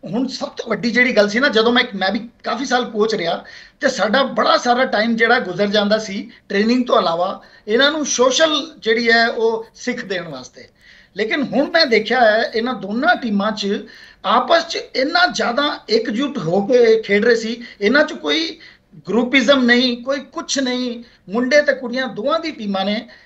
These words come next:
ਤੇ ਉਹ ਮੈਂ ਇੱਕ ਬਹੁਤ ਵੱਡਾ ਇਸ ਰਿਜ਼ਲਟ ਦਾ, ਜਿਹੜਾ ਵੀ ਰਿਜ਼ਲਟ ਮਿਲਿਆ ਹੈ,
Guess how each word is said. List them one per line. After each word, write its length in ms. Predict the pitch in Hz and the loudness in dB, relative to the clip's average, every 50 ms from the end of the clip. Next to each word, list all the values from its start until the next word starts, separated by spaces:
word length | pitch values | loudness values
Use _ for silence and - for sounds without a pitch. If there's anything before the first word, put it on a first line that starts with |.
| _ _ - | _ _ 2
ਤੇ 200 | 247 262 254 254 - | 4 4 4 4 2
ਉਹ 200 | 269 311 339 339 | -2 0 2 6
ਮੈਂ 100 | 349 330 | 6 6
ਇੱਕ 120 | 320 254 | 6 4
ਬਹੁਤ 360 | 220 196 190 233 285 311 - | -2 -6 -4 -4 -4 -4 -6
ਵੱਡਾ 440 | 254 214 185 - 240 254 277 320 - - | -6 -6 -4 -2 -2 -2 -2 -2 -6 -10
ਇਸ 200 | 320 359 - - | -12 -10 -4 -4
ਰਿਜ਼ਲਟ 460 | 240 202 196 170 165 202 226 226 220 | -4 -4 -4 -6 0 2 2 2 2
ਦਾ, 280 | 220 214 214 196 190 170 | 0 0 0 2 2 0
ਜਿਹੜਾ 240 | 160 196 220 247 254 | 0 0 0 2 0
ਵੀ 140 | 254 269 | 0 -2
ਰਿਜ਼ਲਟ 300 | 208 180 170 202 208 202 | -6 -6 -4 -4 -4 -4
ਮਿਲਿਆ 280 | 208 185 170 170 175 175 | -6 -6 -4 -2 -2 -2
ਹੈ, 220 | 160 131 - - | -2 -4 -8 -14